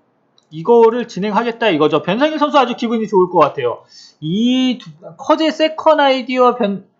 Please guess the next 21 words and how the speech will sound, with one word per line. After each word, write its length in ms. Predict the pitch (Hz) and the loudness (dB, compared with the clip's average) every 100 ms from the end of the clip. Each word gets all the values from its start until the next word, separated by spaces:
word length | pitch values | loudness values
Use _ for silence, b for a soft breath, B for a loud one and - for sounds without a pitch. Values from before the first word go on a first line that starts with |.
| _ | _
변상일 540 | - 185 214 247 240 233 | -6 -4 0 0 -2 -4
선수의 320 | 233 214 226 | -6 -4 -4
상대 280 | 220 240 233 | -4 -4 -4
전적은 580 | 208 196 202 269 196 120 _ b b b b _ _ _ - | -4 -4 0 2 0 -4 _ b b b b _ _ _ -8
일 220 | 226 311 | -2 -2
승 240 | 311 330 294 | 0 -2 0
이 240 | 160 147 - | 0 -2 -2
패네요. 400 | 202 151 117 117 | -2 -2 -2 -2
아, 480 | 101 107 101 101 101 | -4 -4 -6 -10 -14
이, 100 | 123 - | -20 -14
일 140 | 202 233 | -10 -8
승 160 | 233 | -8
이 160 | 135 120 | -10 -8
패입니다. 600 | 139 113 98 101 160 _ _ _ - | -6 -6 -8 -10 -10 _ _ _ -20
예, 100 | 104 | -18
커제 240 | - 220 | -12 -8
구단이 340 | 254 247 240 233 | -6 -4 -4 -4
그래도 360 | 175 196 185 | -4 0 0
두 160 | - 143 | -2 -4
판 200 | 208 190 | -4 -4
이-, 240 | 120 113 | -8 -16